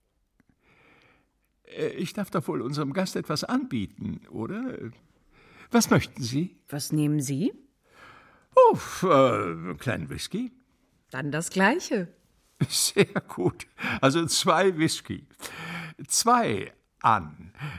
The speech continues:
Speaker 1: Dir biete ich keinen an. Sie trinkt keinen Alkohol. Nie.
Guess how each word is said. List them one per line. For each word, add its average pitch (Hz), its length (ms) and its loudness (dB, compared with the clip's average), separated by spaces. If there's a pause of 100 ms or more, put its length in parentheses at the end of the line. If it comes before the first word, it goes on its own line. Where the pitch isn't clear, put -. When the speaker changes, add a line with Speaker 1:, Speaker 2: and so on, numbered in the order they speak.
(180)
Speaker 1:
Dir 226 280 -6
biete 196 200 -6
ich 165 100 -8
keinen 117 320 4
an. 107 320 -4 (220)
Sie 185 160 -6
trinkt 139 280 -4
keinen 110 200 4
Alkohol. 107 640 -2
Nie. 170 360 0